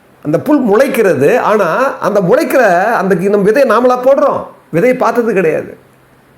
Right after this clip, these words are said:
கடலின் நீரை மேகம் வாங்கும், நீர் தாரேன்னு சொல்றாங்க. அதை மேகம் வாங்குகிறது கடலின் நீரை வெப்பத்தால. ஆனா, அந்த, அ, கண்கள் பார்க்கறதுக்கு முடியாது அதை.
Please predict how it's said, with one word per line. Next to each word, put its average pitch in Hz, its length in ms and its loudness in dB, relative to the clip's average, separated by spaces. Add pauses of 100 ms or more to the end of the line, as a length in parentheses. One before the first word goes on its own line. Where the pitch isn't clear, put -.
(840)
கடலின் 285 480 0
நீரை 269 360 2
மேகம் 277 460 0
வாங்கும், 196 460 0
நீர் 247 200 0
தாரேன்னு 226 480 0
சொல்றாங்க. 160 320 -2
அதை 101 160 -12 (460)
மேகம் 247 480 0
வாங்குகிறது 220 540 0
கடலின் 202 380 -4
நீரை 190 420 -2
வெப்பத்தால. - 460 -4 (600)
ஆனா, 180 480 -2 (100)
அந்த, 190 540 0 (440)
அ, 165 120 -2
கண்கள் 294 460 0
பார்க்கறதுக்கு 233 460 -2
முடியாது 190 360 0
அதை. - 160 -6